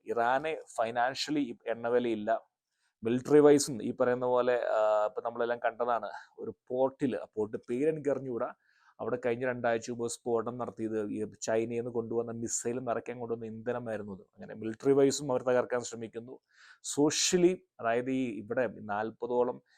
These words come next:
പേർഷ്യൻ നോൺ പാർസി ആയിട്ടുള്ള ഇറാനിയൻസ് അവിടെ ഉണ്ട്. അവിടെ വലിയ പ്രശ്നമാണ്, അവർക്ക് തന്നെ ഒരുപാട് പ്രശ്നങ്ങളുണ്ട്. അവര് അവിടുത്തെ ഈ പറയുന്ന കിരാത ഭരണത്തിന് against അവിടെ തന്നെ പല അലമ്പുകളും ഉണ്ട്. പിന്നെ അവിടെ എനർജി ഇല്ല,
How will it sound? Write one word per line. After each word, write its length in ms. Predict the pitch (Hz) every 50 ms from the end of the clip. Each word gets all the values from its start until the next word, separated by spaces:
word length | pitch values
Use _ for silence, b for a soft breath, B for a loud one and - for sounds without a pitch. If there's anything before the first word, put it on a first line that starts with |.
| b b b _ _ _ -
പേർഷ്യൻ 400 | 127 131 131 131 - - 127 113
നോൺ 220 | 117 113 120 131 139
പാർസി 440 | - 123 120 123 123 - - -
ആയിട്ടുള്ള 440 | 131 127 120 117 117 113 120 117 117
ഇറാനിയൻസ് 680 | 113 110 110 110 113 117 117 117 117 117 120 120 113 117
അവിടെ 120 | 110 110
ഉണ്ട്. 160 | 107 101 95
അവിടെ 180 | 95 92 104 107
വലിയ 280 | 107 107 107 110 123 - -
പ്രശ്നമാണ്, 440 | 117 107 - - 135 131 127 123 117
അവർക്ക് 400 | 113 110 117 127 - - 170 165
തന്നെ 140 | 160 156
ഒരുപാട് 260 | 151 151 143 139 135 135
പ്രശ്നങ്ങളുണ്ട്. 480 | 131 110 - - 123 117 113 107 104
അവര് 180 | 98 98 95 92
അവിടുത്തെ 360 | 92 98 107 113 101 - 127
ഈ 180 | 127 123 120 113 -
പറയുന്ന 380 | 117 120 117 113 117 120 131 139 b b b b b b _ -
കിരാത 380 | 120 113 113 110 117 117 120 131
ഭരണത്തിന് 500 | 127 131 123 117 123 127 120 - 123 120
against 460 | 110 110 117 117 117 113 - - 127
അവിടെ 180 | 110 107 117 117 - 120
തന്നെ 140 | 123 123
പല 200 | 120 - 120 120
അലമ്പുകളും 440 | 120 117 117 120 120 120 120 120 117
ഉണ്ട്. 140 | 117 98 95 - - _ _ _ _ _ _
പിന്നെ 140 | 98 101 104
അവിടെ 140 | 104 117 117
എനർജി 440 | 113 110 117 120 123 127 127 151
ഇല്ല, 320 | 160 139 127 117 101 90